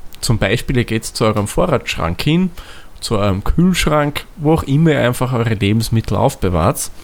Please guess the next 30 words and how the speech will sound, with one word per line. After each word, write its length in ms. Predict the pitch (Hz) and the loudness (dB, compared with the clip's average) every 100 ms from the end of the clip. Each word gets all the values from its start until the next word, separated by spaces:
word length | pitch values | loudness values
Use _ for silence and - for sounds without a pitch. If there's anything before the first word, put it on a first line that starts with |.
| - - - - - - | -14 -14 -14 -16 -14 -4
und 100 | 113 | -2
schaut 220 | - 98 - | 0 0 0
dann 120 | 113 98 | 0 0
mal 80 | |
rein. 300 | 95 - 64 - - | 0 -2 -2 -4 -4
Und 160 | 104 - | -2 0
dann 100 | 95 | 2
nehmt 240 | 101 143 117 | 2 2 2
ihr 80 | |
einfach 240 | 110 - - | 2 0 -2
drei 200 | - 117 | 0 0
Zutaten, 600 | - 156 165 120 - 117 | 0 -2 0 0 0 -4
die 100 | 131 | -2
ihr 60 | 117 | -2
zu 200 | - 98 | 0 0
Hause 280 | 92 90 107 | 0 2 2
habt, 360 | 180 - - - - - - - | 2 -2 -12 -12 -16 -20 -20 -6
und 160 | 123 117 | -4 -2
schickt 420 | - 139 - - | 0 -2 -2 -2
uns 220 | 101 - | -2 0
die. 180 | - 92 - | 0 -2 0
Man, 200 | 113 110 - | -2 -2 -4
natürlich 440 | 117 110 127 123 - | -4 0 0 0 2
nicht 400 | 131 147 - - | 2 2 -4 -6
die 80 | 131 | -2
Zutaten 480 | 156 143 123 - | 0 0 0 -2
bitte 260 | - 123 - | -4 -4 -4
per 160 | - 147 | -4 -4
Post 380 | - 139 - | 0 0 0
schicken, 340 | - 110 - | -2 -2 0